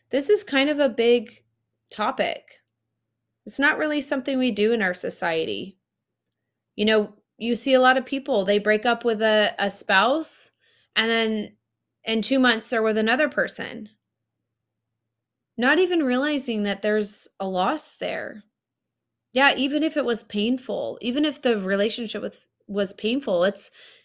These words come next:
it's still a huge loss. It's a loss of a relationship, a dream, a connection. If you lose a job,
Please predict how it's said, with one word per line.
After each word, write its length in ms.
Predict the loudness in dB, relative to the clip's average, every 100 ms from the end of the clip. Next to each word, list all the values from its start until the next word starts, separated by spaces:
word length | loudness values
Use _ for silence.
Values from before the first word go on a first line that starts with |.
| _ _ _ _ -4
it's 160 | -4
still 300 | 0 2 4
a 60 | 2
huge 320 | 2 -2 0
loss. 800 | 2 4 6 4 0 -8 -10 -12 _ _ _ _ _ _ _ _ _ _ _ _ _ _ _ _ _ -2
It's 200 | 2 4
a 60 |
loss 340 | 4 4 2 0
of 120 | 2
a 100 | 2
relationship, 720 | 2 0 0 -4 -2 -2 0
a 100 | 0
dream, 760 | 0 -2 0 0 0 -2 -4 -6
a 100 | -6
connection. 920 | -2 -2 0 -2 -4 -4 -6 -10 -16 -20 _ _ _ _ _ _ _ _ _ _ _ _ _ _ _ _ _ _ _ _ _ _ _ _ -2
If 180 | 0 4
you 120 | 4
lose 280 | 4 2 2
a 60 | 0
job, 640 | 2 4 4 2 0 -4